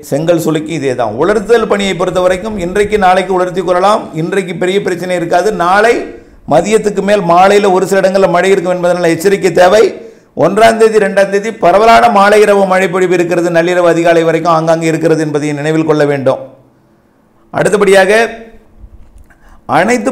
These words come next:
பொது பணிகளுக்குமே இப்போ concrete கண்டிப்பா ஜூன் ஒண்ணு, ரெண்டு தேதிகள்ல மாலை இரவு மழை இருக்கு, கனமழை பொழிவு இருக்கு. முற்பகல்ல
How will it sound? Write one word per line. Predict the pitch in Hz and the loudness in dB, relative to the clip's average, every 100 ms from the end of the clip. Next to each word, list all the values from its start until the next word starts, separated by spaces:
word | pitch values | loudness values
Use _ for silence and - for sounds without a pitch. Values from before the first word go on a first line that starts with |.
| - | -2
பொது | 208 240 240 | 0 2 2
பணிகளுக்குமே | 226 208 196 180 156 - - - _ _ _ _ - | 2 2 2 0 -2 -6 -18 -20 _ _ _ _ -16
இப்போ | 135 160 160 - | -2 -2 0 2
concrete | 208 226 208 175 107 - - - - - - - - - - | 2 2 0 -2 -4 -10 -16 -20 -20 -20 -20 -20 -20 -20 -8
கண்டிப்பா | 139 165 180 196 156 | -4 -2 0 0 0
ஜூன் | 185 165 | 0 0
ஒண்ணு, | 170 180 | -2 -4
ரெண்டு | 165 170 170 | -4 -2 0
தேதிகள்ல | 165 170 165 185 196 196 - - 127 | 2 2 4 4 2 0 -10 -6 0
மாலை | 160 202 214 190 | 2 4 4 4
இரவு | 175 165 | 2 2
மழை | 160 165 170 | 2 2 2
இருக்கு, | 170 180 156 | 0 -2 -2
கனமழை | 156 151 151 135 | 0 0 -2 -2
பொழிவு | 135 127 | -4 -4
இருக்கு. | 117 104 113 113 | -6 -8 -12 -8
முற்பகல்ல | 139 160 185 180 196 | -6 -2 0 0 -2